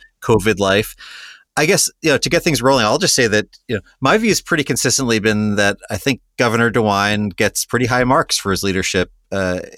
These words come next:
and, you know, his work with Director Acton back in, in, um, April and May. But the political climate has become consistently more difficult.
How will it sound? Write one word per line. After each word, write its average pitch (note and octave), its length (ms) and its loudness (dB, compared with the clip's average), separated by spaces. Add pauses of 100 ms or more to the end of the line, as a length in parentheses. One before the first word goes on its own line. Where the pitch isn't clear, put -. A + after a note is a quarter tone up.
(220)
and, G2 340 -4
you G#2+ 140 -4
know, F#2+ 80 0
his G2 120 -2
work G2+ 200 0
with G2 100 -4
Director F#2+ 400 0
Acton A#2+ 500 0
back F#2 300 0
in, F2+ 380 -2 (100)
in, F2 260 -10
um, E2 440 -10 (100)
April F2+ 400 -6
and E2+ 140 -4
May. F#2 420 -2 (580)
But C#3+ 140 0
the C#3+ 80 -2
political D#3+ 400 2
climate B2+ 400 0
has G2+ 140 -2
become F#2 440 -4 (200)
consistently A#2+ 540 0
more G#2+ 180 2
difficult. G2 580 -2